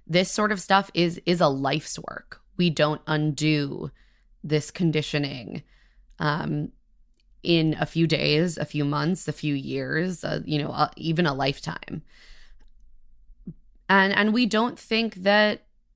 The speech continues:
these tweets should invalidate the work that Taylor has done that has been really impactful. Her calls for equity within the franchise, like,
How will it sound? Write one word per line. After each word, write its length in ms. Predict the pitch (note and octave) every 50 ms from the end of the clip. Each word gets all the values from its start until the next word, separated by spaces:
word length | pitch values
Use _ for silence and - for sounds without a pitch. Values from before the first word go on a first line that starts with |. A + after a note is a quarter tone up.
| -
these 640 | - E3+ D3 F#3+ F#3+ G3 G3+ G3+ G3+ F#3+ F3+ - -
tweets 560 | - - - F#3 F#3 G3+ G3 - - - -
should 500 | - F3+ F3 F3 F3 F3 E3+ E3+ E3+ E3+ _ _ _ _ _ _ _ _ _ _ _ - - - _ -
invalidate 960 | F#3 G3 G#3 G3+ F3 D3+ E3 D3 E3 F#3 G3+ G#3 E3+ F#3 F#3 F#3 F3 - E3
the 100 | E3 F3
work 360 | E3 D#3+ D3+ D#3+ E3 D#3+ -
that 200 | D#3 E3 E3+ E3
Taylor 320 | - E3+ D#3+ D#3+ E3 D#3+ D#3
has 220 | D#3+ D#3 D3 D3+
done 220 | - D3+ D#3+ E3+ E3
that 120 | D#3+ D#3+
has 320 | D#3+ C#3+ E3 G#3+ B3+ G3
been 160 | D#3+ D#3 C#3+ C#3+
really 280 | C3+ B2 A#2 F#2+ F2+
impactful. 760 | G#2 C3+ - C#3+ C3 C2 - - - - - - A1 - D#3+
Her 180 | D3 D#3+ E3+ D#3+
calls 480 | - - D#3+ D3+ D3+ D#3 E3 D#3+ -
for 260 | - - F3 F#3 G3
equity 460 | F3+ - C#3+ - - C#3 - F2+ C2+ F#2+
within 300 | C#3 C#3+ - C#3+ B2+ G#2+
the 80 | -
franchise, 640 | - - - - - - - - - F2+ - D#3 -
like, 180 | D#3 D#3+ -